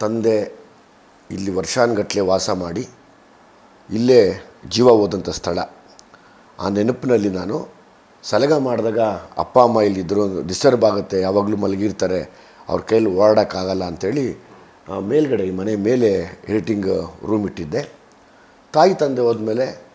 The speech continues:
ನನ್ಗೆ ಅನ್ನಿಸ್ತು, ಎಡಿಟ್ ಮಾಡಿದ್ರೆ, ಆ, ನಮ್ಮ ತಾಯಿ ತಂದೆ ಜೀವ ಹೋಗಿದ್ದ ಜಾಗದಲ್ಲಿ ಮಾಡಬೇಕು ಅಂತ. ಹಂಗಾಗಿ ಇಲ್ಲೇ ನಮ್ಮ ತಂದೆ ಜೀವ ಹೋಗಿದ್ದು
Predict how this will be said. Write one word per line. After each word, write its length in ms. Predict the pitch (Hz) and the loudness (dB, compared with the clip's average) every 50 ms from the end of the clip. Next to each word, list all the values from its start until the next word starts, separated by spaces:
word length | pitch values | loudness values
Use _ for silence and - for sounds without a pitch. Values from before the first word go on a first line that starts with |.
| _ _ _ _ _ _ _ _ _ - | _ _ _ _ _ _ _ _ _ -6
ನನ್ಗೆ 240 | 113 113 113 107 | -4 -2 -2 -2
ಅನ್ನಿಸ್ತು, 480 | 104 113 135 123 - - 104 113 123 - - - - _ _ - | -2 -2 -2 -2 -4 -6 -6 -6 -6 -8 -14 -20 -20 _ _ -8
ಎಡಿಟ್ 380 | 90 110 123 156 156 - - 120 | -6 -4 -2 -2 -4 -4 -4 -4
ಮಾಡಿದ್ರೆ, 520 | 110 107 104 104 107 113 127 - - - - - _ _ _ _ _ _ - | -4 -4 -4 -4 -4 -4 -4 -6 -8 -14 -20 -20 _ _ _ _ _ _ -12
ಆ, 180 | 90 92 95 | -10 -10 -8
ನಮ್ಮ 200 | 95 92 92 95 | -8 -8 -10 -10
ತಾಯಿ 300 | 87 - 101 107 123 120 | -6 -2 0 0 0 0
ತಂದೆ 300 | 117 110 107 110 104 107 | -2 -4 -6 -4 -4 -4
ಜೀವ 220 | 101 95 104 113 113 | -4 -4 -2 0 0
ಹೋಗಿದ್ದ 360 | 107 104 104 101 95 98 87 | 0 0 0 -2 -4 -6 -2
ಜಾಗದಲ್ಲಿ 460 | 92 107 107 120 110 104 120 113 101 | 0 2 2 2 0 0 0 0 0
ಮಾಡಬೇಕು 440 | 104 101 95 95 76 87 82 - - | 0 -2 -2 -4 -4 -8 -8 -10 -12
ಅಂತ. 220 | 82 76 73 - 85 80 - - - - - - - - - - | -12 -12 -12 -12 -14 -14 -16 -20 -20 -20 -20 -20 -20 -18 -12 -6
ಹಂಗಾಗಿ 420 | 90 92 101 98 95 98 101 101 | -2 0 0 0 0 0 -2 -2
ಇಲ್ಲೇ 380 | 92 - - 104 117 120 135 127 | -2 -4 -4 0 2 4 4 4
ನಮ್ಮ 180 | 123 110 92 | 4 2 0
ತಂದೆ 460 | 87 98 95 104 107 107 92 80 - | 0 -2 0 2 2 2 2 0 -2
ಜೀವ 240 | - 85 101 110 104 | -6 -4 0 2 2
ಹೋಗಿದ್ದು 520 | 95 90 90 85 78 80 69 71 107 117 | 2 2 0 -4 -6 -6 -6 -6 -8 -8